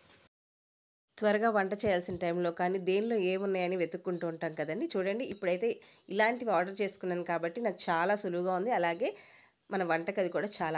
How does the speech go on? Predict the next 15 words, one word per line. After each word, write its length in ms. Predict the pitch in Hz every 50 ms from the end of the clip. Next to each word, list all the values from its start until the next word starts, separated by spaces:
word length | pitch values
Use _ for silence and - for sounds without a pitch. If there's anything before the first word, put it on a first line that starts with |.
| 151 147
అందంగా 320 | 151 160 170 170 165 160 156
ఉంటుందండి. 420 | 151 143 143 139 147 147 170 240 233 -
చూసారా, 300 | 175 175 - 190 202 214 175
నేను 160 | 175 170 175 175 170 165 - - -
సిక్స్ 240 | 226 208 - - - -
సెట్, 200 | 196 180 - - - - -
set 260 | 202 185 185 - 220 214
of 40 | 214 -
six 100 | 208 208 - - -
తీసుకున్నాను. 560 | 196 196 - - 196 180 175 165 160 185 254 349 - - - - - - _ - 185
ఇవి 140 | 190 196 202 196 - -
థౌజండ్ 400 | 175 175 180 185 - 247 233 220 175
ఎంఎల్ 260 | 170 165 170 165 160 160 160
అండి. 220 | 151 147 160 208 262 349 - - _ _ _ _ _ _ _ _ _ _ _ _ _ - _ _ _ _ _ _ _ _ _ _ _ _ _ _ _ _ _ _ _ _ _ _ _ _ _ 202
ఇవి 120 | 196